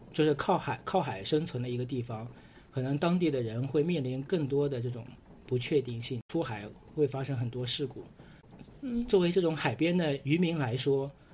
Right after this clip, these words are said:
Speaker 1: 或者靠海为生的人来说，他会有更多这种信仰的期待，就是求神明保佑我能够平安的，我求妈祖保佑我出海能够平安。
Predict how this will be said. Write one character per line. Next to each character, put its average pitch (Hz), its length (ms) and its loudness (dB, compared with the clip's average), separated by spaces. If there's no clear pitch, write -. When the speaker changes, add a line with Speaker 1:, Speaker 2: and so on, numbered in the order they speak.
Speaker 1:
或 175 100 4
者 143 100 6
靠 175 220 0
海 104 300 -4
为 131 140 2
生 165 200 0
的 147 80 0
人 127 120 0
来 117 140 -2
说， 123 320 -4
他 208 140 2
会 196 160 6
有 135 120 6
更 156 280 2
多 160 160 2
这 175 80 -2
种 127 200 -2
信 170 260 2
仰 107 140 -2
的 104 80 -10
期 - 280 0
待， 131 200 -2
就 131 140 -2
是 120 320 -6
求 131 180 -2
神 135 160 0
明 139 220 2
保 - 220 -4
佑 139 160 4
我 110 200 -6
能 139 120 2
够 135 120 2
平 123 280 0
安 135 200 4
的， 120 120 0
我 120 140 -4
求 131 220 0
妈 165 180 0
祖 151 160 4
保 117 180 -6
佑 135 140 2
我 113 180 -2
出 147 200 -2
海 127 120 -2
能 117 140 -4
够 131 120 -10
平 117 260 -8
安。 123 200 -6